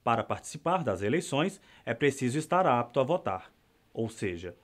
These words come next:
cumprir os pré-requisitos estabelecidos pelo Estatuto. Para ter acesso ao sistema deste processo eleitoral, que foi definido pela categoria em Assembleia Geral e pela Comissão Eleitoral,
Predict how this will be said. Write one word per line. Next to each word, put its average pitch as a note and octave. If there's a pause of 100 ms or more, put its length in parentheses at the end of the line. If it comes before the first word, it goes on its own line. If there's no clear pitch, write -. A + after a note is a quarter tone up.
(260)
cumprir A3+
os B2+
pré-requisitos C#3+ (220)
estabelecidos E3+
pelo A2
Estatuto. G#2 (920)
Para A3
ter E3+
acesso C#3+
ao B2
sistema G2
deste C3+
processo -
eleitoral, B2+ (260)
que -
foi B2+
definido D3
pela G#2+
categoria G#2 (240)
em G3
Assembleia G2
Geral G2+ (280)
e G#3+
pela G#2
Comissão G2+
Eleitoral, C3+